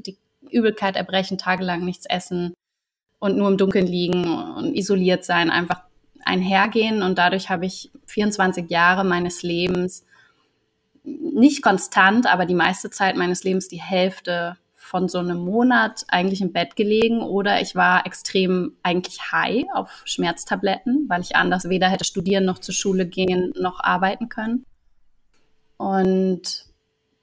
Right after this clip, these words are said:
ja, nebenbei habe ich noch so andere Sachen entwickelt wie Essstörungen. Als ich vierzehn war, habe ich Essstörungen, nee, dreizehn ungefähr, habe ich Essstörungen entwickelt und sehr viele Jahre mit meine Zeit lang gar nichts essen, alles, was so mehr in die anorektische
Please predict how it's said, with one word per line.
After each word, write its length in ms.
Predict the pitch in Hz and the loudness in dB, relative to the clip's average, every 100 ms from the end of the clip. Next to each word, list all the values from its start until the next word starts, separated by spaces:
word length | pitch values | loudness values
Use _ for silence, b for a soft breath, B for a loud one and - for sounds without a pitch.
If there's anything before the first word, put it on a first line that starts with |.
| _ _ _ 175 | _ _ _ -4
ja, 220 | 175 175 | -2 0
nebenbei 340 | 185 180 175 | 2 2 2
habe 160 | 175 185 | 2 0
ich 120 | - | -4
noch 100 | 185 | -4
so 140 | - | -4
andere 420 | - 185 185 180 180 | -2 0 0 0 -2
Sachen 300 | 185 185 175 | -2 -2 -2
entwickelt 500 | 180 185 - 185 - | -4 -6 -6 -6 -4
wie 180 | 180 - | -6 -4
Essstörungen. 800 | 180 - 185 180 175 175 180 151 | -4 -2 -2 -2 -2 -2 -2 -4
Als 240 | 175 - | -8 -8
ich 260 | 185 - - | -10 -12 -6
vierzehn 460 | - 214 - 196 | -2 -2 -2 -2
war, 180 | 180 180 | 0 0
habe 100 | 180 | 0
ich 120 | 190 | -4
Essstörungen, 420 | 190 - 202 196 185 | -6 -6 -4 -4 -2
nee, 180 | 185 180 | -4 -6
dreizehn 580 | - 202 - 233 233 - | -12 -12 -6 -4 -4 -8
ungefähr, 400 | 196 185 190 190 | -6 -6 -4 -4
habe 140 | 196 190 | -4 -4
ich 80 | - | -4
Essstörungen 420 | 185 208 196 196 | -2 0 0 0
entwickelt 480 | 185 190 190 190 185 | 0 -2 0 0 0
und 160 | 180 | -2
sehr 140 | 185 185 | -2 -2
viele 200 | 190 185 | 0 2
Jahre 380 | 175 175 180 | 2 2 0
mit 220 | 180 185 - - | -2 -2 -6 -2
meine 220 | 226 214 | 0 2
Zeit 200 | 214 190 | 2 2
lang 140 | 185 180 | 2 4
gar 180 | 165 | 4
nichts 200 | 185 185 | 2 0
essen, 220 | - 175 185 | -4 -4 -2
alles, 260 | 175 180 | -2 -2
was 140 | 185 - | -4 -4
so 140 | 175 | -2
mehr 160 | 175 170 | 0 0
in 80 | |
die 80 | 185 | -2
anorektische 1040 | 190 175 208 - 226 - 196 196 185 - | -2 -2 -4 -4 -4 -2 0 0 -2 -4